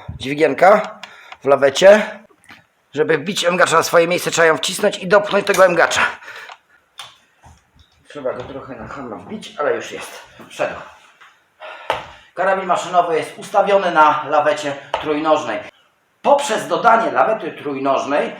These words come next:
M G czterdzieści dwa stawał się ciężkim karabinem maszynowym z lekkiego karabinu maszynowego.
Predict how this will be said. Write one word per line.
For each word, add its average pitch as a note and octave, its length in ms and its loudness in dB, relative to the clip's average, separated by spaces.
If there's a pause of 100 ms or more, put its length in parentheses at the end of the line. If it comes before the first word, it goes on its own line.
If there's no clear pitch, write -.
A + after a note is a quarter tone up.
(100)
M A3 200 -6
G A#3 160 0
czterdzieści F#3+ 540 -6
dwa F3 160 4
stawał G3+ 320 4
się G3+ 300 -2 (120)
ciężkim G#3 580 0
karabinem A#2 440 -2
maszynowym B2 540 -4
z A#3+ 60 -8
lekkiego C4+ 500 0
karabinu B2+ 380 -2
maszynowego. F2+ 640 -10